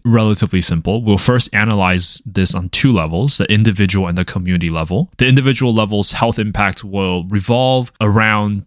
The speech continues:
the established relationship between stress and negative health outcomes. We know for a fact that stress causes all sorts of negative health outcomes, so heart disease, stroke, and cancer, and all those other things. What do you think happened when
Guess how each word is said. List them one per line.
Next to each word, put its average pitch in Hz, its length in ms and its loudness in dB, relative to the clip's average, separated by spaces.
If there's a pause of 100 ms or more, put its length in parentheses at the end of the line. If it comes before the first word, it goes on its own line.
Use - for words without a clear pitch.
(140)
the - 140 -2
established 135 600 0
relationship 104 440 0
between 90 300 -2
stress - 420 -2
and 90 80 -2
negative 90 300 -6
health 82 180 -6
outcomes. 87 380 -10
We 107 160 4
know 127 320 4
for 110 220 0
a 104 60 -2
fact 85 440 -2 (140)
that 90 180 -2
stress - 640 0 (120)
causes 92 680 -2 (140)
all 123 180 2
sorts - 260 0
of 101 60 0
negative 95 260 0
health 92 200 -2
outcomes, 90 360 -2
so 82 240 -2 (120)
heart 120 160 0
disease, 107 440 0
stroke, 104 400 0
and 98 140 -4
cancer, 92 400 0
and 87 100 -4
all 92 200 0
those 87 200 0 (120)
other 90 180 -4
things. 87 540 -2 (160)
What 135 160 2
do 196 40 0
you 202 80 2
think 165 200 0
happened 143 640 -2
when 104 400 2